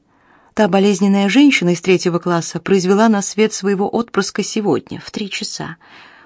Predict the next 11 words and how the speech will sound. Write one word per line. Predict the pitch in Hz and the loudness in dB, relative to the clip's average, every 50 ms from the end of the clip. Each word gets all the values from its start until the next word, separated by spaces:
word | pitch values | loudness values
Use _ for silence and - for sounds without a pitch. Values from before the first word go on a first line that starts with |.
| _ 277 | _ 0
У | 285 | 2
детей | 262 254 - - 240 226 | 2 2 4 2 2 2
есть | 233 269 - - - | 2 2 0 0 -4
привычка | - 170 151 151 185 - - - 185 | -4 -4 -2 -2 -2 -2 -2 0 0
рождаться | 165 160 156 147 - 180 180 - - 175 170 | 0 0 0 0 -2 -2 -4 -4 -6 -6 -4
под | - 160 - | -4 -4 -4
покровом | - 165 - 185 175 160 165 170 170 | -4 -4 0 2 2 2 2 0 -2
ночи, | 175 165 127 - - - - - - - - - - - | -2 -2 -2 -4 -4 -6 -10 -10 -12 -16 -20 -12 -6 -4
обычно | 165 151 156 180 180 - - 175 165 - _ | -2 0 0 0 0 0 -2 -2 -4 -6 _
в | - 151 156 | -8 -6 -2
грозу. | 175 165 165 151 143 147 - - | -2 -2 -2 -2 -2 -4 -6 -6